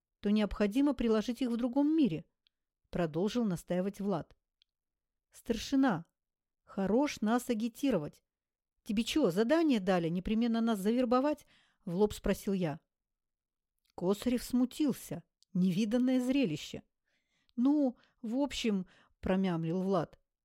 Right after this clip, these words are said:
«Если честно, то да. Государь лично попросил меня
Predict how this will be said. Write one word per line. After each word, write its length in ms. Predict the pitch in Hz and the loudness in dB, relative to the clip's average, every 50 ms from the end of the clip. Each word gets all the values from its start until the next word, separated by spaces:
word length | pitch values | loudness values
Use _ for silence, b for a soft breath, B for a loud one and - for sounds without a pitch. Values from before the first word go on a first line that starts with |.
| _ _ _ _ _ _ _ _ _ _ - | _ _ _ _ _ _ _ _ _ _ -4
«Если 320 | 220 214 240 - - 269 | 0 0 0 0 -2 -4
честно, 400 | 254 - - 330 302 - - 190 | -4 0 -2 -2 -2 0 -4 -6
то 140 | - - 247 | -2 -2 -4
да. 260 | 196 165 156 127 165 _ _ _ _ _ _ _ _ _ _ _ _ _ _ _ _ - | -2 -2 -6 -6 -6 _ _ _ _ _ _ _ _ _ _ _ _ _ _ _ _ -8
Государь 440 | 196 226 220 - 247 208 254 254 233 | -6 -4 -4 -2 2 4 4 4 4
лично 380 | 240 262 240 - - 208 180 | 4 2 2 0 -2 -6 -6
попросил 480 | - 196 190 - 214 208 - - 220 202 | -6 -6 -4 -2 -4 -4 -2 -4 -2 -2
меня 300 | 196 208 220 277 294 | 0 2 2 2 2